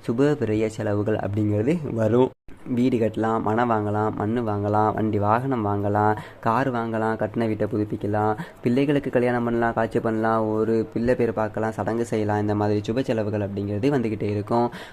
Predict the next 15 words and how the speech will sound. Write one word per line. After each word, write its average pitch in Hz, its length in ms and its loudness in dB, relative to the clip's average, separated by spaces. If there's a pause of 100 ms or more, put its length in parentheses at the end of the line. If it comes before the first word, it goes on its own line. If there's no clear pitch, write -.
(100)
அதை 113 280 2
நீங்க 123 340 0
சந்தோஷமாக 107 800 -2
செய்வீங்க. 101 480 -2 (340)
"இதுக்காக 107 300 0
தாண்டா 110 280 0
நான் 135 160 0
வாழ்க்கையில 104 360 0
காத்திருந்தேன், 104 560 0
இதை 107 240 0
செய்யறதுக்கு 127 400 0
எனக்கு 113 260 0
கஷ்டமா?" 104 400 0
அப்படி 104 260 -2
சொல்லிட்டு. 104 420 -2